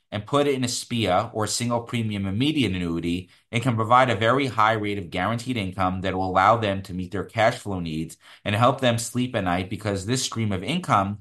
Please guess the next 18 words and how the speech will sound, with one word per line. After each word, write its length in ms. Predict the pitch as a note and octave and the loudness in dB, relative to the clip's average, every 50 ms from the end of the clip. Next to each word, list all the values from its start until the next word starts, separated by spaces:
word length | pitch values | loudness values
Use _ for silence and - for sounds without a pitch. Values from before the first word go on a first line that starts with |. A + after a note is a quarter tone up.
| - _ _ - _ | -12 _ _ -16 _
is 160 | - G#2+ A#2 A#2 | -4 -4 0 2
not 300 | A#2 A#2 A#2+ B2+ B2 - | 4 4 4 4 2 2
tied 260 | A#2 G#2 G2+ G#2 G2+ | 2 2 2 2 0
to 80 | - | -4
the 80 | A2 F#2 | -10 -4
gyrations 580 | - G#2 F#2 F#2+ F#2 F2+ F2+ F2+ - F#2+ F2 E2+ | 0 0 0 0 0 -2 -6 -6 -8 -10 -10 -8
of 60 | F2+ | -6
the 80 | F2 E2+ | -4 -2
market. 480 | F2 F2 F2+ F2+ - - C2 - - _ _ _ _ _ _ _ _ - - - - - - | 0 0 0 -2 -4 -8 -12 -12 -14 _ _ _ _ _ _ _ _ -20 -18 -16 -16 -18 -6
The 140 | G#2+ G#2+ B2 | -2 2 2
remaining 540 | A#2+ B2 A#2 B2 C3 C#3+ D3+ D3 C#3 C3 - | 4 4 4 4 4 4 4 2 0 0 0
eighty 260 | - C#3 D#3 F3 F#3 E3+ | 2 2 2 2 0 -2
percent 840 | - C#3 B2 B2 C3 - - - - A#2+ A#2 - A#2+ A2+ G#2 - - | -2 -2 -2 -2 -4 -6 -8 -6 -4 -2 0 2 0 0 0 0 4
plus 260 | D3 D#3 E3 - - | 4 4 4 4 0
of 180 | B2 G2 F#2+ F2 | -2 -2 -2 -4
your 120 | G2 G2 | -4 -4
liquid 340 | E2+ F#2+ F#2+ - - F#2 F2 | -4 -4 -6 -4 -2 0 2
assets 480 | E2+ E2 F2 - - F#2 F2+ F2 - | 4 4 2 2 -2 -4 -4 -4 -8